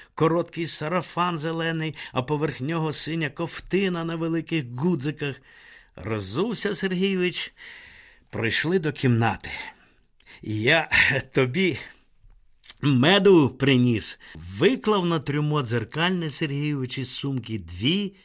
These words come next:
літрових банки. «Я в тебе хотів на яйця розжитися. У нас там голодно в селі. Ти посидь, поки відпочинь, а я поїсти розігрію».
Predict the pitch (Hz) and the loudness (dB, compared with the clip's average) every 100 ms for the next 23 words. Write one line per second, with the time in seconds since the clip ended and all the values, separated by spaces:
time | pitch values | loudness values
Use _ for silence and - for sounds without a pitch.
0 | - 98 107 101 113 117 113 110 101 - | -14 -4 -2 -2 -2 -2 -2 -4 -6 -14
1 | - 101 107 104 92 - - - - - | -14 -8 -4 -4 -4 -12 -18 -20 -18 -18
2 | - - - 95 165 214 175 208 196 202 | -20 -18 -10 2 4 4 2 2 4 4
3 | 202 - 190 180 - 202 185 190 - _ | 2 2 2 2 2 4 4 4 -10 _
4 | _ - 117 113 - - - - - - | _ -12 -10 -10 -14 -20 -20 -18 -16 -16
5 | - - 98 127 165 156 196 165 - 123 | -18 -10 0 4 4 6 6 6 4 2
6 | 95 - 120 127 139 110 101 117 104 101 | 0 -4 2 6 6 4 4 4 2 -2
7 | - - - _ _ _ 135 165 190 160 | -6 -8 -16 _ _ _ 0 2 2 0
8 | - 160 160 143 - _ _ _ - 104 | -2 -2 -4 -6 -14 _ _ _ -10 -2
9 | 123 247 180 139 101 104 - - 127 107 | 6 6 6 4 0 -6 -2 2 2 2
10 | 92 - _ _ _ _ _ _ - _ | -4 -10 _ _ _ _ _ _ -20 _
11 | - 285 214 - 294 285 - 294 285 190 | -2 -2 -2 -4 -2 0 0 0 -2 -4
12 | - 285 214 254 247 254 - 277 - 262 | -6 -4 -2 -2 -2 -4 -6 -6 -4 -2
13 | 247 160 104 - - - _ - 170 160 | -2 -4 -6 -12 -18 -20 _ 0 2 4
14 | 175 175 175 175 160 180 165 170 170 165 | 4 2 0 0 2 0 0 2 4 4
15 | 151 165 175 165 131 104 | 2 2 4 2 0 -4